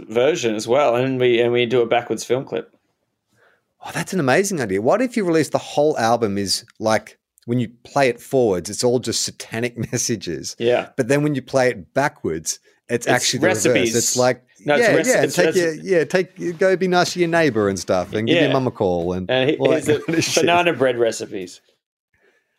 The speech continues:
Speaker 2: I mean, you'd need a palindrome though. You'd need some phrase that, uh, it, uh, when you say it one way, it's evil, but then when you play it backwards, it's,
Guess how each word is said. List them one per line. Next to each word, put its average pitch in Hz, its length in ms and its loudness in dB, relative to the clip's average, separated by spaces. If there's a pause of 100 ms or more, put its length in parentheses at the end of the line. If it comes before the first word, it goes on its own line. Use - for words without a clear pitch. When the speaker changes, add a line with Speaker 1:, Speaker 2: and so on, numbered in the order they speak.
(140)
Speaker 2:
I 147 80 -2
mean, 160 480 -2
you'd 156 160 -4
need 185 140 2
a 160 40 4
palindrome 123 720 0
though. 80 80 -10
You'd 95 200 -8
need 117 240 0
some 120 260 -2
phrase 101 540 0
that, 95 260 -2 (580)
uh, 95 460 -2 (140)
it, 110 140 -6 (160)
uh, 117 40 -10 (280)
when 123 180 0
you 117 260 2
say 139 320 2
it 139 100 -4
one 113 320 0
way, 95 300 -2
it's 95 440 -4
evil, 95 540 -2
but 95 160 -4
then 98 100 -2
when 98 80 -2
you 92 60 -4
play 95 180 0
it 87 100 -10
backwards, 90 460 -4
it's, - 360 -8